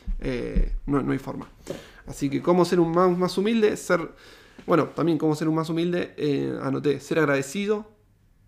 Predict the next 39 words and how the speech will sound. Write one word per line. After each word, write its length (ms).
Yo 100
creo 120
que 40
soy 100
agradecido, 400
soy 180
al, 140
al 120
nivel, 180
del 160
punto 540
de 180
que 160
le 60
agradezco 300
todo 120
al 80
taxista 400
y 40
todo 100
eso. 100
Bueno, 160
eso, 220
eso 200
puedo 160
decir, 300
eh, 340
que 60
está 140
bien. 240
Escuchar 400
más, 360
eso 240
por 100
ahí 100
no, 220
no 120
soy 160
tan, 240